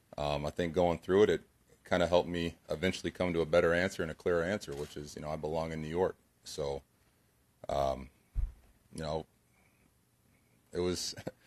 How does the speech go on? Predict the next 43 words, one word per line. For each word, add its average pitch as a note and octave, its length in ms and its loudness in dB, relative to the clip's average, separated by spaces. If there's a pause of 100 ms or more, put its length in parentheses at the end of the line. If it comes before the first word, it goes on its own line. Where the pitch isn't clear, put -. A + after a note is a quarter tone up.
(320)
a - 80 0
tough A2+ 220 10
situation A2 560 6
going G#2 180 6
through G2+ 140 -6
free G2 200 0
agency, G2+ 500 0
you - 60 -10
know, E2 120 -4
talking F2+ 320 4
with F2 100 -2
other E2+ 100 -4
teams F2+ 400 -4
and D#2 140 -8
voicing F2 260 -2
your E2 120 -2
opinion, F2+ 360 -4
hearing E2+ 160 -2
what D#2+ 100 -4
they E2+ 100 2
gotta E2 200 2
say. F#2+ 320 0
But D#2+ 260 -4 (720)
like F2 120 4
I F#2 40 6
said, F2 180 4
ultimately, F#2+ 360 4
I E2 60 0
think E2+ 180 -4
it D#2+ 80 -4
just E2+ 160 -6
gave F2 120 -2
me E2 100 -4
a D2+ 40 -8
clear D#2+ 280 -6
answer D#2+ 300 -8
that D2 120 -6
I D2+ 80 -2
belong D2+ 340 -4
here D#2 120 -8
in D2+ 80 -8
pinstripes E2 600 -4
and C#2+ 180 -16